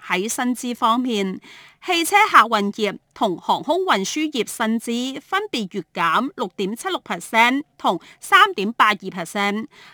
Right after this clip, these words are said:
喺工時部分，盡管二月工作天數較一月多三日，但係住宿同餐飲業、汽車客運業就不增反減，分別月減四點二小時同二點四小時。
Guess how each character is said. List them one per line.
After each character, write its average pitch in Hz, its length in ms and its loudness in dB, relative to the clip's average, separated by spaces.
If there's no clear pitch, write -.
喺 330 220 2
工 415 120 2
時 170 220 -2
部 180 200 -2
分， 190 400 -2
盡 220 220 0
管 214 180 0
二 226 360 -2
月 202 340 0
工 381 180 -4
作 240 240 2
天 339 300 -4
數 208 320 -2
較 190 380 6
一 320 340 -4
月 196 140 2
多 220 260 -2
三 226 320 -2
日， 226 60 -6
但 339 160 6
係 320 140 4
住 294 200 -4
宿 381 180 0
同 220 280 -2
餐 302 260 0
飲 202 260 -2
業、 196 300 -6
汽 302 200 0
車 403 100 2
客 - 120 4
運 208 320 2
業 196 200 -2
就 208 220 6
不 339 160 0
增 330 260 0
反 185 320 -4
減， 175 440 -2
分 415 260 4
別 233 260 -2
月 180 160 -6
減 185 300 0
四 240 220 -2
點 208 120 2
二 247 260 -2
小 185 240 -4
時 202 260 -2
同 208 160 2
二 202 220 -4
點 202 200 -2
四 202 220 -2
小 175 200 -6
時。 185 360 -6